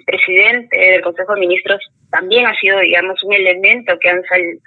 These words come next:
que ha salido a, re-, a, a, a relucir en el debate para cuestionar o dejar de cuestionar o minimizar, eh, los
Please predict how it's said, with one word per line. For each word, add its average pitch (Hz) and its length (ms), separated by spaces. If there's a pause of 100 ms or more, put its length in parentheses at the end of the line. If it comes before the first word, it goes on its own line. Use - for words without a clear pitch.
que - 60
ha - 100
salido 208 320
a, 180 80
re-, 175 420
a, - 300 (500)
a, 180 320
a - 160
relucir 196 540
en 180 140
el 170 80
debate 180 420
para 180 280
cuestionar 185 680
o 185 80
dejar 175 240
de 190 140
cuestionar 185 480
o 208 80
minimizar, 185 760 (520)
eh, 190 260
los 185 280